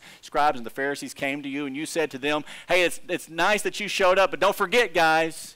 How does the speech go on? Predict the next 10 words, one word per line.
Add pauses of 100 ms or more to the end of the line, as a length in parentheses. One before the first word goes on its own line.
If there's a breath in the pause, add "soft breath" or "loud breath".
<laughs>
you
better
bear
fruit
in
keeping
with
repentance."
Yeah,